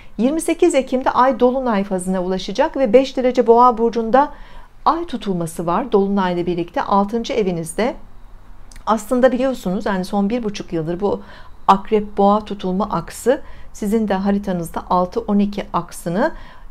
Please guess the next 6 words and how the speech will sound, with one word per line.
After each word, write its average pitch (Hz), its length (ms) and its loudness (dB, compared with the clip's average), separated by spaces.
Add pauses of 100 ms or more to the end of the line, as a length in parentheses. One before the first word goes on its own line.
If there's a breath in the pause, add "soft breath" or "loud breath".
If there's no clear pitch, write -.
(120)
çalıştırıyor 202 760 2 (420 loud breath)
ve 208 140 0 (300)
etkileri 208 560 2
de 277 260 4 (140)
yaşadınız. 196 640 0
Yani 170 300 -4